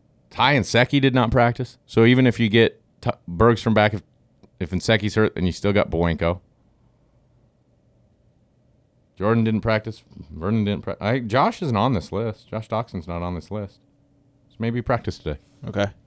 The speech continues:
Speaker 1: Okay. All right. So here's the one thing you do know.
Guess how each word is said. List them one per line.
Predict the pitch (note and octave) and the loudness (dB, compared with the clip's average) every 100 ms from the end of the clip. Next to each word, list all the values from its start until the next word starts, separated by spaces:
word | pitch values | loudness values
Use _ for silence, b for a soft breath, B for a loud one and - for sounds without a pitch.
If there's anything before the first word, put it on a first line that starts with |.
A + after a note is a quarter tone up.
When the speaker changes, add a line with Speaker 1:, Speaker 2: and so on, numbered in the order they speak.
| _ _ | _ _
Speaker 1:
Okay. | D#2+ D#2 D#2+ _ _ _ _ _ _ _ _ _ _ _ _ _ - | -14 -12 -14 _ _ _ _ _ _ _ _ _ _ _ _ _ -2
All | |
right. | G#2 E2+ - | -2 -2 -4
So | - A2+ | 2 4
here's | A2+ E3 | 4 4
the | C3+ | 6
one | C3 | 4
thing | B2+ | 4
you | A#2 G2 | 4 6
do | A#2+ | 4
know. | G#2 - | 2 -2